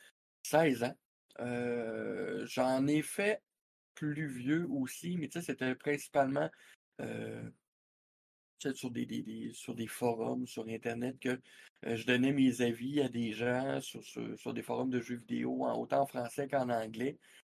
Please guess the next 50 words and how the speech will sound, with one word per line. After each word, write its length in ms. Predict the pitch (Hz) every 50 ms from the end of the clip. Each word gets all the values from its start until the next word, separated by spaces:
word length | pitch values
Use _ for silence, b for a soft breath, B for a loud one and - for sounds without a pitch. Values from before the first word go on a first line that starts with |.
| _ _ _ _
Puis, 340 | - - 160 180 208 220 226 -
à 140 | 135 143
la 140 | 139 135 131
longue, 280 | 131 139 160 185 190 165
je 100 | - 151
me 80 | 127
suis 180 | 123 - - 117
dit, 240 | 123 147 147 131 - _ _ _ _ _ _ _ _ _ _ _ _ _ _ _ _ _ -
pourquoi 340 | 147 135 - - 208 226 247
pas 360 | - - 165 180 190 202 190 156
essayer 260 | - - 127 143 156
d'en 160 | 139 127 120
faire 260 | - 143 147 151 147 -
comme 200 | 156 156 147 131
un 120 | 123 - - _ _ _ _ - _ _ _
travail, 580 | - - - 113 113 113 113 113 113 123 127 -
tu 80 | _
sais, 80 | - 135
dans 260 | 123 123 123 117 123
un 100 | 113 110
sens. 540 | - - 135 127 170 175 156 - - - - b b b b _ _ - -
Euh, 140 | 123 123 123
même 240 | 120 123 131 147 147
si, 560 | - - - - 143 156 156 160 165 160 151 _ _
pour 120 | - 123 123
les 100 | 127 117
gens 140 | 135 143
qui 100 | 139 -
posent 220 | - 135 139 135 120
déjà 220 | 127 117 127 135
la 120 | 139 135 131
question 380 | - 123 120 - 147 147 147
à 60 | 135
la 120 | 123 117 113
base, 360 | 123 139 151 151 143 - 110
euh, 240 | 110 107 107 110 110 107
non, 240 | 117 120 123 139 147
je 120 | - 127
ne 120 | 120 120 120
suis 160 | - - 127
pas 240 | - - 123 131 127
rémunéré 540 | 123 123 127 127 123 120 120 117 113 123
pour 160 | - - 123 120
ce 80 | -
que 100 | - -
je 100 | - - -
fais. 180 | 127 123 131 147
Je 120 | - 117
n'ai, 400 | 117 113 117 113 113 117 117 117
euh, 60 | 117